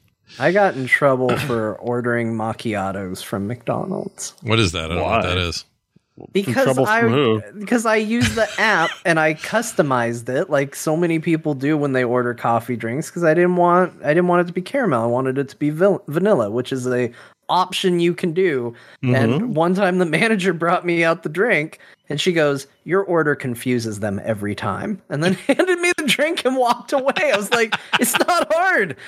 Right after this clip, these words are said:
Speaker 1: Anytime you would put caramel anything on it, you put vanilla instead. It's really easy.
Speaker 2: Well,
Speaker 1: But,
Speaker 2: it's
Speaker 1: you know,
Speaker 2: McDonald's
Speaker 1: it's
Speaker 2: after all.
Speaker 1: McDonald's.
Speaker 2: So hold on a second. This is another thing you just
Speaker 3: Yeah.
Speaker 2: reminded me of.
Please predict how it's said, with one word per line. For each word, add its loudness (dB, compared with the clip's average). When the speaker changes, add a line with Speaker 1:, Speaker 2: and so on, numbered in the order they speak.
Speaker 1:
Anytime 2
you 2
would 0
put -2
caramel 2
anything 2
on 2
it, 0
you 0
put 0
vanilla 2
instead. 0
It's -2
really 2
easy. -6
Speaker 2:
Well, -8
Speaker 1:
But, 2
Speaker 2:
it's -8
Speaker 1:
you 2
know, 2
Speaker 2:
McDonald's 2
Speaker 1:
it's 4
Speaker 2:
after -2
all. 2
Speaker 1:
McDonald's. -6
Speaker 2:
So -2
hold 4
on 4
a 2
second. 0
This 0
is -2
another 2
thing 0
you 2
just -4
Speaker 3:
Yeah. 2
Speaker 2:
reminded 2
me -4
of. -6